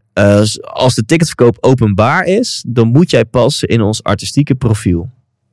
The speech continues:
En jij met je, met je drumstel en je inspiratietalks, dat is helemaal geen theatershow, man. Dus, eh, nou, Grand Theater Groningen, zelfde verhaal. Nou, en dit verhaal kreeg ik heel vaak. Dus ik dacht, "What the fuck?"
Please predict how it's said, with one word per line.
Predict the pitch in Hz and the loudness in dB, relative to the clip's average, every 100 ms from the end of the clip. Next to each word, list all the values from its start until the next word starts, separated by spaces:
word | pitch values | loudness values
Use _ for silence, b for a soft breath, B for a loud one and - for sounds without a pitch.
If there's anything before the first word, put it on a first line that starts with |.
| _ _ | _ _
En | 95 95 | -2 2
jij | 98 101 | 2 2
met | 104 98 | 0 -2
je, | 104 95 | 0 -2
met | 92 | -4
je | - | -8
drumstel | - 101 101 - 101 101 | -2 -2 -2 -2 -2 0
en | 101 | -2
je | |
inspiratietalks, | 92 - 92 92 98 - - 104 98 - - | -6 -4 -2 0 0 -4 -2 0 0 -2 -8
dat | 90 | -6
is | 92 | -4
helemaal | 90 90 | -2 -2
geen | 92 | -4
theatershow, | - 82 - - - 87 | -4 -6 -6 -10 -8 -8
man. | - - | -10 -12
Dus, | - 92 | -10 -8
eh, | 87 87 | -8 -6
nou, | - - - - _ _ 107 | -8 -10 -16 -20 _ _ -4
Grand | 107 110 101 | 0 2 2
Theater | 107 95 98 | 2 2 2
Groningen, | 110 110 113 110 101 | 2 4 4 2 2
zelfde | 107 107 110 | 4 2 0
verhaal. | 107 95 95 101 | 0 2 4 2
Nou, | 80 | 2
en | 123 | 0
dit | 127 - | 0 -4
verhaal | 147 135 | 0 0
kreeg | 147 147 | 2 2
ik | 143 | 4
heel | 156 190 175 | 6 6 4
vaak. | - 139 143 | 2 0 0
Dus | 127 - B B B B - | -2 -4 B B B B -2
ik | 180 | 2
dacht, | 190 - | 2 2
"What | 214 | 2
the | - - | 2 -2
fuck?" | - 269 | 2 2